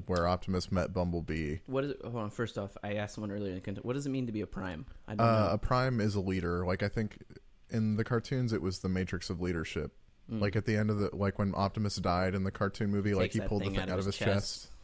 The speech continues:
Speaker 2: Okay.
Speaker 1: Um, like, Hot Rod got it at the end of that movie and became Rodimus Prime.
Speaker 2: Okay, now it makes sense. Okay.
Speaker 1: Um, it also explains, like, the relationship between Starscream and Jetfire, which if you watch the cartoon,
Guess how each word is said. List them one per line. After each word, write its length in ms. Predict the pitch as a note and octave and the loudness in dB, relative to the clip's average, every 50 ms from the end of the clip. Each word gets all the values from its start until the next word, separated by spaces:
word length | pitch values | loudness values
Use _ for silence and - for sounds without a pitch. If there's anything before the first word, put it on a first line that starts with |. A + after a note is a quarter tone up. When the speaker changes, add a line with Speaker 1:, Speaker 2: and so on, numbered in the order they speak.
| - | -10
Speaker 2:
Okay. 340 | G#2 G#2 G2 - - D#2+ E2 - - - - - - | -8 -8 -8 -8 -10 -10 -10 -12 -16 -20 -20 -6 -2
Speaker 1:
Um, 380 | G2 F#2+ F2+ F2 E2+ E2+ E2+ - - - - _ | 0 0 0 0 -2 -4 -6 -8 -10 -18 -10 _
like, 200 | - G2 F#2+ - - - - - - - - - - - | 0 0 0 0 -4 -16 -16 -20 -20 -18 -18 -20 -20 -18
Hot 240 | - - A2 F#2+ - | 0 2 2 4 4
Rod 340 | - G2 F#2+ F#2+ F#2+ F#2+ F#2 | 4 2 4 2 2 0 0
got 200 | - G2+ F#2+ F#2+ | 2 2 2 2
it 100 | G2 F#2+ | 2 0
at 120 | G2 F#2 - | 0 -2 0
the 80 | F#2+ | -2
end 100 | F#2 F#2+ G2 | 0 0 0
of 60 | F#2+ | 0
that 140 | F#2+ F#2 D#2+ | 0 0 0
movie 240 | F#2 G2 F#2 F#2+ | 0 0 0 2
and 100 | F#2 F2+ | 0 0
became 280 | F2+ F#2 - G2+ F#2 F2+ | -2 -2 0 0 0 0
Rodimus 440 | F2+ F2 E2+ F2 F2+ F2+ F#2 F#2 - | 0 0 2 2 2 0 -2 -2 -4
Prime. 460 | - - G2+ F#2+ F#2+ F#2+ F#2 F#2+ F2+ - - - - - - | -4 -2 0 0 2 0 0 0 -2 -4 -8 -20 -18 -8 -4
Speaker 2:
Okay, 360 | - B2 - - F#2 E2 - - - - | -4 -4 -2 -4 -10 -10 -10 -14 -12 -12
now 500 | C3+ D3 C#3+ C3+ C#3 C#3 C3+ C3 B2 A#2 | -10 -8 -6 -4 -2 0 2 4 4 2
it 40 | G#2+ | 2
makes 200 | G2+ G2+ G2 - | 0 -2 -4 -4
sense. 240 | - - - - - - | -8 -12 -12 -12 -10 -10
Okay. 240 | G2+ - - - - - - | -8 -8 -8 -12 -12 -10 -2
Speaker 1:
Um, 380 | - G#2+ G#2 F#2+ F2 E2+ F2 D2+ - | 2 2 2 2 2 0 -2 0 0
it 100 | G#2 A2 | 4 4
also 300 | G#2+ G#2 G2+ - A#2 G#2 | 6 4 4 4 2 2
explains, 800 | G2+ G2 - - - G2+ F#2+ F#2 F#2 F#2 F#2 F2+ - - - - | 2 0 0 -2 0 0 2 2 2 2 0 0 -2 -4 -4 -2
like, 220 | - F2+ F2 E2+ - | 0 0 0 0 0
the 80 | F#2 | 2
relationship 520 | F2 F2+ F2+ F2+ F2+ - - F#2+ - G2+ - | 2 4 2 2 2 0 -2 -2 -4 -4 -6
between 240 | - - - - F#2+ F2+ | -4 -6 -2 -2 -2 -2
Starscream 500 | - - - F2+ F2 F2 - - E2+ F2 | -2 0 0 0 0 0 -2 -4 -2 0
and 100 | F2 F2+ | 0 0
Jetfire, 540 | E2+ E2+ D#2 - - - F2 E2 E2+ E2+ E2 | 0 0 -2 -2 -2 -2 -2 0 0 -2 -2
which 180 | E2 F2 - - | -4 -4 -6 -8
if 140 | F#2 - F2 | -8 -6 -4
you 80 | E2+ | -2
watch 260 | E2+ E2+ E2+ - - | 0 0 -2 -2 -4
the 80 | - F#2+ | -6 -6
cartoon, 640 | - - F2 E2 - - - F#2 F2 F2+ E2+ F2 | -2 0 -2 -2 -2 -4 -4 -4 -2 -2 -2 -4